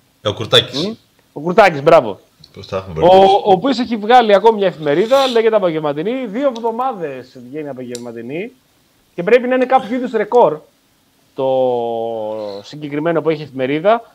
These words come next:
Speaker 2: Κατάφερε μέσα σε δύο εβδομάδες, ε, λειτουργίας, επαναλειτουργίας, ουσιαστικά μόνο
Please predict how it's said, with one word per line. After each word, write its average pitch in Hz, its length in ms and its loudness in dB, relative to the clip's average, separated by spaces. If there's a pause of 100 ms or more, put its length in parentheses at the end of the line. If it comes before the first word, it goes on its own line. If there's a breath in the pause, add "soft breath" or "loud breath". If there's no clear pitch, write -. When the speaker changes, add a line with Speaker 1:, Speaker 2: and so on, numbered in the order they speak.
(120)
Speaker 2:
Κατάφερε 226 480 4
μέσα 233 220 0
σε 220 100 2
δύο 240 200 -2
εβδομάδες, 196 680 -2 (360)
ε, 165 240 2
λειτουργίας, 160 800 -4
επαναλειτουργίας, 160 920 -2
ουσιαστικά 170 300 -6
μόνο 175 120 -2